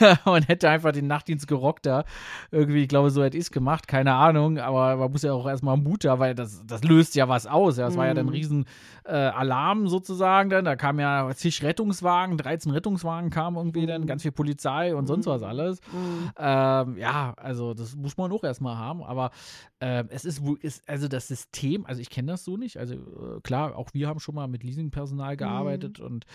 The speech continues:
Speaker 1: ähm, ja, die ruft man an, die bucht man dann halt.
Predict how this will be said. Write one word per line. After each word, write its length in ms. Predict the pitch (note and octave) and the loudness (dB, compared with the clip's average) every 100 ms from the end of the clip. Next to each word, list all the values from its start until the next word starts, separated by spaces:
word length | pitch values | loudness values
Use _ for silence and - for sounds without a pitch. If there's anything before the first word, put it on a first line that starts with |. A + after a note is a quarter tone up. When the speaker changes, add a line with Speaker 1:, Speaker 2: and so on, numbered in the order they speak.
| - - - - | -20 -20 -20 -8
Speaker 1:
ähm, 600 | B2 A#2 A#2 A2+ A2 G#2 | -4 -2 -4 -6 -6 -8
ja, 260 | F2+ F#2+ - | -10 -12 -10
die 100 | G#2+ | -10
ruft 180 | - - | -8 -6
man 120 | A#2 | -4
an, 140 | C3+ | -2
die 60 | C3 | -4
bucht 280 | A2+ D3+ - | -6 -10 -8
man 140 | C#3+ | -8
dann 160 | C#3 B2+ | -6 -6
halt. 200 | C3 | -6